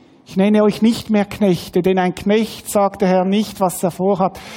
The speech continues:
Ihr aber seid meine Freunde, denn ich habe euch alles anvertraut, was ich vom Vater gehört habe." Wie wär's, wenn du als Freund mal würdest fragen, Jesus,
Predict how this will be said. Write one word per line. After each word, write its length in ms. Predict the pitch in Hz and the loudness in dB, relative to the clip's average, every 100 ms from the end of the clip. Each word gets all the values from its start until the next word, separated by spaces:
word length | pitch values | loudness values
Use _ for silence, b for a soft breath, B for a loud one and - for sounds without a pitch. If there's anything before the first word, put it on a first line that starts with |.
| B | B
Ihr 200 | 208 208 | 0 2
aber 160 | 190 190 | 2 0
seid 440 | - 175 214 220 | 0 0 0 0
meine 300 | 202 190 185 | 0 2 0
Freunde, 440 | - 180 202 220 202 | 0 0 0 0 0
denn 140 | 196 | -2
ich 120 | 190 | 0
habe 200 | 190 180 | 0 0
euch 160 | 170 - | -2 0
alles 340 | 180 208 185 | 2 2 2
anvertraut, 640 | 185 202 208 196 185 185 185 | 0 0 -2 -2 0 0 -2
was 180 | 160 | -2
ich 100 | 175 | -4
vom 160 | - 175 | -4 -4
Vater 420 | 165 170 185 185 | -2 -2 -2 -6
gehört 480 | 175 151 170 165 - | -6 -4 -4 -6 -10
habe." 280 | 147 - - - _ B B B B B - | -14 -14 -20 -20 _ B B B B B -2
Wie 160 | 175 | 2
wär's, 220 | 190 220 220 | 2 0 0
wenn 140 | 202 | 0
du 100 | 196 | 0
als 160 | 180 - | 0 -2
Freund 360 | 196 202 220 208 | -2 0 0 0
mal 180 | 196 | 0
würdest 260 | 190 190 - | 0 -4 -6
fragen, 340 | 170 175 185 | -6 -4 -2
Jesus, 460 | 185 185 185 202 | 0 0 0 -4